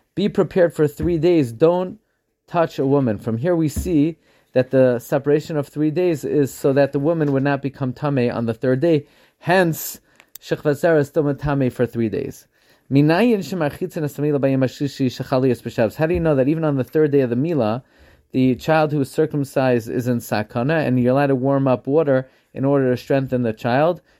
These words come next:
Shenemar, as the pasuk says, "Vayhi bayom hashlishi," it was the third day, "B'yoisam kayavim,"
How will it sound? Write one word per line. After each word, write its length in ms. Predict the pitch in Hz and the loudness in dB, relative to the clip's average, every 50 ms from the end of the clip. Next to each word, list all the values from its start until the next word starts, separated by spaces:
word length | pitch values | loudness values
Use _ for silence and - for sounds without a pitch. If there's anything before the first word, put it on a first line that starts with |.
| _ | _
Shenemar, 440 | _ - 131 127 135 151 165 165 151 | _ -6 -2 0 2 2 2 2 2
as 80 | 139 113 | 2 0
the 80 | 123 | -4
pasuk 340 | - - 143 127 - 139 131 | -4 -2 -4 -2 -2 -4 -6
says, 240 | - - 156 160 131 | -2 0 0 0 2
"Vayhi 340 | 123 120 117 117 113 180 214 | 2 0 0 0 -2 -4 0
bayom 300 | 175 175 165 165 170 165 | 0 2 2 2 2 0
hashlishi," 440 | 151 135 - - 156 151 139 - 147 | 0 -2 -2 -2 -4 -4 -4 -4 -4
it 80 | 131 | -2
was 220 | 123 135 147 135 120 | 0 2 0 0 0
the 120 | 127 113 | -4 -6
third 300 | - - 135 113 110 110 | -4 -2 0 0 2 2
day, 260 | 131 143 160 180 185 - - - - - - - - _ | 2 2 2 2 0 -2 -4 -6 -6 -12 -20 -20 -14 _
"B'yoisam 720 | 131 127 127 147 175 190 202 196 - - 208 180 175 165 156 | -6 -2 2 2 2 2 0 -2 -4 -4 -4 -4 -4 -6 -10
kayavim," 800 | - - 175 165 165 165 151 143 143 127 127 123 110 98 98 95 | -8 -4 -2 0 2 2 2 2 0 0 0 -2 -2 -4 -8 -12